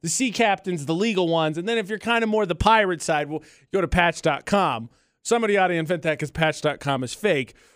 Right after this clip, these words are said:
But, but mousemingle dot com, a dating site for people, all things Disney. Well, Disney, Star Wars, Pixar, and Marvel, 'cause, you know, they own everything now, is legit.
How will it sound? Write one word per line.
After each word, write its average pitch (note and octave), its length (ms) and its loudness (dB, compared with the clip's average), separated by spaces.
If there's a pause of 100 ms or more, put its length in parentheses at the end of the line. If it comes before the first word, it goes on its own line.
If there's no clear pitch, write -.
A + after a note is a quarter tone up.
(300)
But, C4 540 2 (580)
but G3+ 480 2 (220)
mousemingle E3 640 0
dot B2 260 0
com, A2 380 -4 (760)
a - 60 0
dating F#3 320 2
site F3 320 0
for D#3 120 -8
people, E3 540 -4 (100)
all D3 220 0
things F#3 380 -2
Disney. A3 560 0 (800)
Well, D3+ 200 0
Disney, D#3 340 -2
Star D3 260 0
Wars, C3+ 220 -2
Pixar, B2+ 400 -4
and A2+ 80 -8
Marvel, A2 300 -6
'cause, G2+ 220 -20
you A#2 120 -6
know, G2 220 -10
they A#2 160 -4
own A2 180 -8
everything G#2+ 420 -6
now, G#2 240 -20 (500)
is A3+ 260 0
legit. C4 580 0